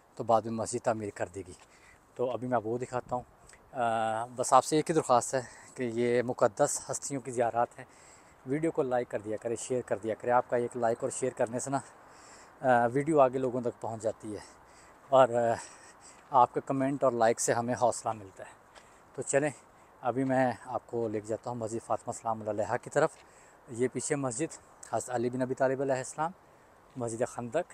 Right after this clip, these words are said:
और पीछे वो ऊपर मस्जिद अल फतह जहाँ आप सल्लल्लाहु अलैहि वसल्लम का खैमा मुबारक था, हज़रत सलमान फ़ारसी, हज़रत उमर फ़ारूक रज़ी अल्लाह अन्हु, और वहाँ पे fencing है, वहाँ पर मस्जिद थी हज़रत अबू बकर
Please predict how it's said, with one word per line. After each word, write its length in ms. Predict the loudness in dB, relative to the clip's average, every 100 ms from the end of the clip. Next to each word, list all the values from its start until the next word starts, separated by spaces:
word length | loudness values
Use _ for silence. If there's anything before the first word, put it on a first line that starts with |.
| -18 -20 -20 _ _ _ -4
और 160 | -2 -2
पीछे 300 | -4 -2 -2
वो 600 | 0 2 4 4 2 0 -6
ऊपर 260 | -10 -2 -2
मस्जिद 360 | -2 -4 -6 -10 -12 -20 _ -18
अल 100 | -12 -8
फतह 300 | -8 -4 -4
जहाँ 240 | -2 -2
आप 80 | -2
सल्लल्लाहु 240 | -2 -2
अलैहि 140 | -2 -4
वसल्लम 20 |
का 80 | -4
खैमा 260 | -6 -6 -8 -10 -20 -20 -16
मुबारक 300 | 2 4 4
था, 260 | 0 -6 -6 -6
हज़रत 160 | -4 -4
सलमान 320 | -4 -4 -4
फ़ारसी, 480 | 0 0 0 -8 -10 -16 -20 -20 _ _ _ -6
हज़रत 260 | -4 -4 -8
उमर 300 | -8 -2 -2
फ़ारूक 360 | 0 0 -2 -2
रज़ी 100 | -4
अल्लाह 180 | 2 2
अन्हु, 300 | 2 -4 -12 -18 -20 -20 -16
और 160 | 0 2
वहाँ 200 | 4 4
पे 160 | 4 -2
fencing 420 | -2 -6 -6 -4
है, 60 | -2
वहाँ 180 | -2
पर 140 | -2 -6
मस्जिद 300 | -8 -6 -8
थी 240 | -4 -8 -8 -16 -20 -20 _
हज़रत 300 | -6 -4 -2 -4 -8
अबू 160 | -8 -4
बकर 340 | -4 -4 -6